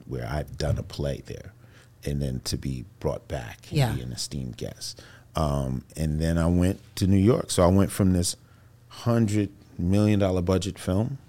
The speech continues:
Speaker 1: to a very small, uh, a, a fraction drop in a bucket
Speaker 2: Right.
Speaker 1: budget film.
Speaker 2: Right.
Speaker 1: But still important.
Speaker 2: Mm-hmm. All of
Speaker 1: Both
Speaker 2: it's important.
Speaker 1: important, right? Um, both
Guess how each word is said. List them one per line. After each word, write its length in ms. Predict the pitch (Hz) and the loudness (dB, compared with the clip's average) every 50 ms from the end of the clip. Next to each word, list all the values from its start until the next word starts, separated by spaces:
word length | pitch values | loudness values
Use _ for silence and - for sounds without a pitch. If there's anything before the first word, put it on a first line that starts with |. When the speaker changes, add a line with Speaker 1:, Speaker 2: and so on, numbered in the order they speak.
| - - - | -20 -14 -10
Speaker 1:
to 320 | - - 92 87 85 82 | -2 0 2 2 4 2
a 60 | 80 | 2
very 560 | 76 76 90 95 80 90 98 101 101 95 87 87 | 0 -2 -6 -4 0 2 4 4 4 2 0 -2
small, 800 | - - - - - 87 85 82 82 85 82 76 71 73 80 87 - - - - - | -4 -6 -6 -4 -2 -2 -2 0 0 0 0 -2 -4 -6 -8 -10 -14 -18 -18 -12 -10
uh, 200 | 76 69 67 65 - - - - - - - - - - - - - - - | -8 -8 -8 -10 -12 -16 -20 -20 -20 -20 -20 -20 -20 -20 -20 -20 -20 -12 -8
a, 160 | 78 71 65 71 76 - - | -8 -8 -8 -10 -12 -8 -4
a 100 | 78 82 | -4 -4
fraction 640 | - - - - - - 101 92 87 - - 95 85 | -4 -6 -8 -6 -4 -4 -2 -2 -2 -2 0 0 0
drop 280 | 76 - 82 80 - - | 2 2 2 2 2 0
in 80 | 73 69 | -2 -2
a 40 | |
bucket 480 | 73 78 90 87 95 98 - - 82 - | -2 -2 0 0 0 0 -2 -4 -4 0
Speaker 2:
Right. 380 | 156 151 139 135 131 123 113 90 | 4 4 4 4 4 2 0 0
Speaker 1:
budget 360 | 87 78 - - - - - | -2 -2 -2 -4 -8 -10 -12
film. 360 | - - - 71 - 50 - | -8 -4 -4 -4 -4 -6 -6
Speaker 2:
Right. 360 | 151 156 139 135 127 123 139 - - - | -2 0 2 2 2 0 -2 -6 -10 -8
Speaker 1:
But 360 | 90 90 90 90 85 76 - - - - - - - - - - _ - - - - - - | -2 4 4 6 6 4 2 -4 -18 -20 -20 -20 -20 -20 -20 -20 _ -20 -20 -20 -20 -16 -6
still 300 | - - - 117 131 131 | -4 2 6 8 8 8
important. 520 | 123 117 143 151 - 127 98 - - - 214 | 8 8 6 4 4 4 -2 -4 -6 -4 -4
Speaker 2:
Mm-hmm. 240 | 202 180 240 277 294 - - - | 0 2 2 0 0 -2 2 8
All 100 | 220 233 | 8 10
of 40 | - | 12
Speaker 1:
Both 160 | 220 160 - 202 | 12 12 12 12
Speaker 2:
it's 40 | 165 202 | 10 10
important. 420 | 175 147 190 180 170 147 139 135 | 10 10 10 10 10 8 6 2
Speaker 1:
important, 60 | - - - - - | -4 -8 -16 -14 -2
right? 300 | - 92 92 113 131 - - - - - - - - - - - | 2 6 6 6 6 4 0 -12 -20 -20 -20 -20 -20 -10 2 6
Um, 340 | 104 104 101 101 98 98 90 | 8 8 10 8 8 6 6
both 440 | 82 98 104 123 120 - - - | 6 8 8 8 6 4 0 -16